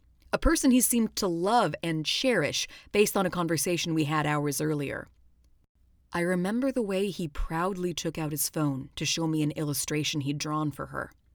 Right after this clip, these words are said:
She probably thinks he's a good man. More importantly, who does he think he is? From what I could see, he was a completely average dude who worked in marketing and lived in Brooklyn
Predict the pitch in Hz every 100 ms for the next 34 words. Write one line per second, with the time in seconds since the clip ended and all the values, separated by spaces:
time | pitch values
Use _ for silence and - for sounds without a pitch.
0 | _ _ _ _ _ _ _ - - 165
1 | 139 165 165 160 151 170 190 - 147 156
2 | 156 170 156 185 170 135 _ _ _ _
3 | _ _ _ - 277 453 - 180 220 247
4 | 277 - _ _ _ _ - _ _ 403
5 | 605 453 262 277 339 - - - 349 226
6 | 151 143 - - - _ _ _ - -
7 | - 190 180 220 330 220 - 285 254 254
8 | - - - 370 294 180 - 175 165 294
9 | 339 311 294 262 247 214 196 233 247 185
10 | 165 175 240 - 247 240 220 269 269 165
11 | 151 170 156 151 196 180 170 151 185 -
12 | 127 117 151